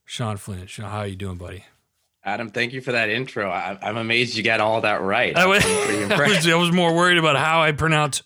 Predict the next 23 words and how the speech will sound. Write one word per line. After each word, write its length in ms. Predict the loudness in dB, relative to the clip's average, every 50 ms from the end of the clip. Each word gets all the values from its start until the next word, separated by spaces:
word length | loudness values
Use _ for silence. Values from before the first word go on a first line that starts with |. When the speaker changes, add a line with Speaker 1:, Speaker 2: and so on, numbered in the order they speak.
| -8
Speaker 1:
certain 480 | -8 -4 -2 0 0 0 0 0 0 0
words, 420 | 2 2 2 2 2 0 -2 -4
if 140 | -8 -8 -8
you 80 | -8 -6
know 80 | -4
what 100 | -4 -4
I'm 80 | -4 -4
saying. 260 | -4 -4 -4 -4 -6 -10 -14 -20 -20 -18 -18 -18 -20 -18 -6
So, 380 | -2 2 2 4 4 4 2 0 0
<laughs> 60 | -2
it's 320 | -2 -2 -2 -4 -6 -6
like, 120 | -6 -8 -8 -10 -16 -20 -20 -20 -20 -6 -2
but, 280 | 0 0 0 0 0
uh, 180 | 2 2 2 2
welcome 380 | 2 2 2 2 2 2 2 2
to 100 | 2 2
the 120 | 2 2
show. 340 | 2 2 2 2 2 0 0
I 80 | 0 -2
appreciate 520 | -2 -2 -2 -2 0 0 -2 -2 -2 -2
you 100 | -2 -2
coming 280 | -2 -2 -2 -2 -2 -2
on. 300 | -2 -2 -2 -4 -4